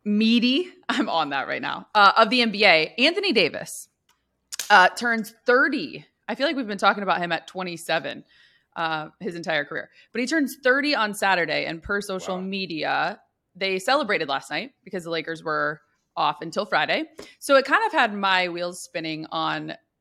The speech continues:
Speaker 1: can you guys give us an, a flashback to your thirtieth birthday? Did you guys do anything fun?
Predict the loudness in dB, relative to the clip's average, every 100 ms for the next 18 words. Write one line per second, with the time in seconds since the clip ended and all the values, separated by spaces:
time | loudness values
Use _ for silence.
0 | _ -8 -6 -2 -2 -4 -6 -4 -4 -4
1 | -6 -6 -8 -14 _ -10 -6 -4 -4 -6
2 | -8 -8 -8 -12 -10 -10 -10 -12 -12 -12
3 | -12 -12 -10 -10 -10 -10 -8 -8 -10 -12
4 | -12 -12 -14 -12 -12